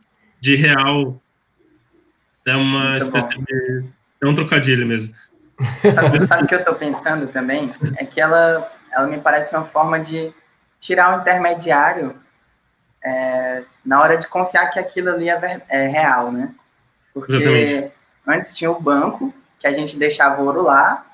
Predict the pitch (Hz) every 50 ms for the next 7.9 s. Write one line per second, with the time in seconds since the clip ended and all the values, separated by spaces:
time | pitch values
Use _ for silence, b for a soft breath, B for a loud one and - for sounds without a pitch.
0 | _ _ _ _ _ _ _ _ _ _ _ 143 160 170 175 175 180 190 190 180
1 | 180 170 175 175 196 190 196 196 - - 165 165 175 170 - 190 180 - 180 180
2 | 185 196 214 202 170 156 147 135 135 135 139 170 170 - - _ _ _ _ _
3 | _ _ _ _ _ _ _ 139 135 147 147 170 175 - - - 185 190 185 180
4 | 165 151 151 151 - - 139 139 - 131 147 196 196 165 175 180 180 - - 131
5 | 127 131 - - - - 135 143 - - 127 123 135 135 127 127 123 127 139 147
6 | 143 131 127 143 143 - _ _ _ - _ _ _ _ _ _ _ _ _ _
7 | _ _ 135 139 147 151 156 160 156 - 180 180 196 - - 208 202